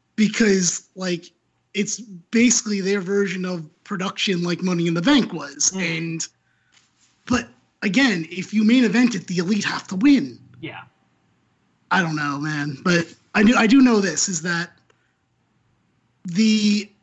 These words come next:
Speaker 1: Brody Lee under no circumstances should win the belt. I
Speaker 2: No.
Speaker 1: like
Speaker 2: Oh,
Speaker 1: Brody
Speaker 2: no.
Speaker 1: Lee, the wrestler, but no way should he win the belt.
Speaker 2: No, no, no, no. It's too soon.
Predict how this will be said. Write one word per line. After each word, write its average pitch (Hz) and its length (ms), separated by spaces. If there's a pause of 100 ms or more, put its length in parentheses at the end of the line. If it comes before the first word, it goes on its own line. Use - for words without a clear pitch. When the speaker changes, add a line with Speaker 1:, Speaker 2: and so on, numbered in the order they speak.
Speaker 1:
Brody 320 380
Lee 294 200
under 240 180
no 226 180
circumstances 208 580
should - 280
win 180 140
the 160 60
belt. 139 280
I 147 60
Speaker 2:
No. 208 120
Speaker 1:
like 240 300
Speaker 2:
Oh, 185 120
Speaker 1:
Brody 214 260
Speaker 2:
no. 226 120
Speaker 1:
Lee, 240 160
the 214 100
wrestler, 202 440 (340)
but 214 220
no 247 300
way 240 160
should 214 160
he 202 100
win 185 160
the 160 60
belt. - 300
Speaker 2:
No, - 340
no, 151 180
no, 127 160
no. 110 140 (360)
It's - 200
too 185 200
soon. 147 500